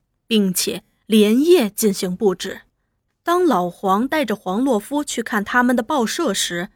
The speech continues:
那阁楼已不再是满地尘埃、鼠粪、蛛网、油烟，而是一间整洁明亮的小房间。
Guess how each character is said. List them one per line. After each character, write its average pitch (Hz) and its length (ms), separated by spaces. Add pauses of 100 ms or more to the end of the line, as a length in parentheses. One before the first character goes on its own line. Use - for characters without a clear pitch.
(180)
那 202 160
阁 185 280
楼 190 340
已 196 280
不 240 160
再 302 240
是 220 220
满 185 340
地 220 220
尘 196 380
埃、 285 240 (260)
鼠 185 340
粪、 285 380 (260)
蛛 294 320
网、 208 380
油 185 280
烟， 247 280 (380)
而 320 240
是 370 180
一 339 160
间 339 320
整 185 320
洁 226 220
明 226 320
亮 294 180
的 202 80
小 185 260
房 180 240
间。 285 300